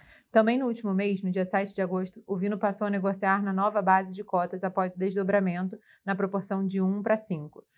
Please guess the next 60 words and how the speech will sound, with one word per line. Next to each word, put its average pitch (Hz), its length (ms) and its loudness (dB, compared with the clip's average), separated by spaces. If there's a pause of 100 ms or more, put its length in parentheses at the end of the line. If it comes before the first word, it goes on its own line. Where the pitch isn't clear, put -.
(160)
de 180 100 -4
forma 175 320 4
que - 100 -18
cada 196 320 4
cota 185 280 2
existente 180 500 -6
passou 190 300 -2
a 185 100 0
ser 190 140 -4
representada 185 680 0
por 190 200 -8
cinco 233 320 -2
novas 214 280 0
cotas. - 480 -8 (440)
O 196 100 -4
objetivo 208 480 0
do 220 100 -2
split 208 420 -4
foi 214 120 -2
adequar 196 400 2
o 202 40 -4
fundo 208 260 -8
a 214 60 0
uma 202 140 0
base 185 300 4
mais 190 220 -2
comum 196 260 -4
no 196 60 -2
mercado 185 400 -2
de 170 80 -12
fundos 185 280 -2
imobiliários, 165 680 0 (340)
dado 190 240 4
que - 60 -14
seu 220 200 2
I 226 120 2
P 214 160 0
O 175 80 0
ocorreu 185 420 -2
em 190 80 -2
dois 185 160 -2
mil 202 140 -4
e - 20 -6
dezenove 190 540 2
com 196 160 -6
base 190 260 4
no 196 80 -4
valor 196 260 -4
patrimonial, 214 840 2
que 220 120 -8
à 196 140 4
época 185 380 0
era 190 260 2
de 185 80 -10
sessenta 208 340 -6
e 208 60 -4
três 190 240 0
e 190 40 -2
cinquenta 196 440 -4
reais, 185 440 2